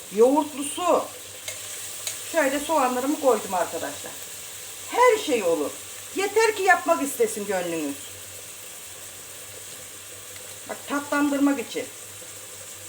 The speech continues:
Hep doğal tatlandırıyorum. Ve de öyle incecik incecik doğramıyorum.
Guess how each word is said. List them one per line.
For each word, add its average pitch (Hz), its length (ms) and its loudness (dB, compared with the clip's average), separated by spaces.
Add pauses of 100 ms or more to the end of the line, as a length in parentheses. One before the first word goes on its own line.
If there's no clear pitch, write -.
(1400)
Hep 330 220 0
doğal 302 320 8
tatlandırıyorum. 156 800 2 (4000)
Ve 269 100 -2
de 269 140 2
öyle 247 360 6
incecik 277 460 4
incecik 277 440 2
doğramıyorum. 165 600 2